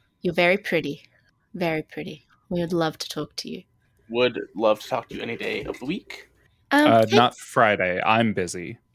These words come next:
Speaker 1: You're busy
Speaker 3: Uh,
Speaker 2: Oh,
Speaker 1: Friday?
Speaker 2: okay. I'm sorry.
Speaker 1: Oh.
Speaker 2: Uh,
Speaker 3: But if we could, look, it will coordinate schedules. But, like,
Speaker 1: Yeah.
Speaker 3: I'm, I'm busy on Friday, so, like,
Speaker 1: Yeah.
Speaker 3: I can't.
Speaker 1: We're
Speaker 3: Um,
Speaker 1: usually busy Wednesday. On Thursday nights, I, I do a,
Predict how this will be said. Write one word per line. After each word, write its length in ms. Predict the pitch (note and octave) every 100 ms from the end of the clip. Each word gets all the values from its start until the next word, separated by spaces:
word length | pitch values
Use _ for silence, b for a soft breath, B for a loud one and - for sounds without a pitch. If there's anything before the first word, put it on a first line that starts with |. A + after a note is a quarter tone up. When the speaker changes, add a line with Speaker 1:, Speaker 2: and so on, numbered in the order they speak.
| -
Speaker 1:
You're 120 | G3+
busy 120 | -
Speaker 3:
Uh, 140 | B2 A#2+
Speaker 2:
Oh, 60 |
Speaker 1:
Friday? 280 | A2 F#2+ F3
Speaker 2:
okay. 140 | A#2+ E2+
I'm 120 | A2
sorry. 360 | - - - F2
Speaker 1:
Oh. 40 | E2+
Speaker 2:
Uh, 200 | - - - -
Speaker 3:
But 200 | C3+ B2+
if 80 | B2
we 120 | C3+
could, 300 | B2 G#2+ G2+ -
look, 520 | A3 A#3+ E3+ A#2+ G#2
it 160 | C3 B2+
will 300 | C#3+ D3 C3+
coordinate 440 | - B2+ G#2+ G2
schedules. 420 | - F2+ - - -
But, 120 | A2
like, 180 | G#2 G2
Speaker 1:
Yeah. 100 | F2
Speaker 3:
I'm, 320 | A2 G#2 - _ _ _ _ _ _ -
I'm 140 | G#2 F#2+
busy 240 | F2+ F2+
on 80 | E2+
Friday, 380 | - - - -
so, 160 | -
like, 140 | F3 F3
Speaker 1:
Yeah. 320 | D#3+ D#3 F3 -
Speaker 3:
I 140 | - -
can't. 360 | - - - - _ B B G#3
Speaker 1:
We're 120 | A3
Speaker 3:
Um, 60 | A#3
Speaker 1:
usually 260 | A#3 A3
busy 420 | F#3 F3 E3+ D#3
Wednesday. 540 | D3+ F3 D#3+ D#3+ - D3+
On 160 | F3+ F#3
Thursday 460 | - A3 A3 G3+ F3+
nights, 520 | E3+ E3+ - - - -
I, 180 | D#3 - _ -
I 100 | D#3
do 240 | D#3+ D3+
a, 300 | D3+ C#3+ C#3